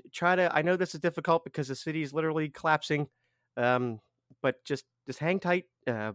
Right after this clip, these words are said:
the, the sterilizers are on the case, okay?" Uh, everybody just kinda grumbles and rabble, rabble, rabbles and everything, and they kinda start filing into this, into this line, and, and Pete says, "All right, I'll, um,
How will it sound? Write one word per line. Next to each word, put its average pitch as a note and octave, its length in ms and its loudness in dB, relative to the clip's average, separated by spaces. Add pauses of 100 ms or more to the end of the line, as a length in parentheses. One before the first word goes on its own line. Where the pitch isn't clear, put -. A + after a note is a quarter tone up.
the, A#2 240 0
the C3 60 -4
sterilizers F3 680 2
are D3+ 80 6
on D#3+ 100 6
the D#3 60 -6
case, C3+ 260 -2
okay?" F3 300 0 (1600)
Uh, G#2+ 320 -4
everybody G#2+ 300 -2
just - 180 -8
kinda A2 160 0
grumbles G#2 460 -2
and G2+ 180 -8
rabble, A2 220 2
rabble, G#2+ 240 -2
rabbles G#2+ 380 0
and A2+ 100 -2
everything, G#2+ 300 0
and G#2 60 -2
they G#2 80 -2
kinda A2 220 -2
start - 320 -6
filing G#2+ 400 0
into G#2+ 180 0
this, G#2 240 -4 (440)
into A#2 180 4
this A2 200 -2
line, A2+ 340 4
and, G#2 200 0
and A2 200 -4
Pete - 160 -12
says, G#2+ 260 -2 (640)
"All B2+ 80 -2
right, C#3 180 -2 (140)
I'll, E3+ 160 -2
um, E3+ 320 -2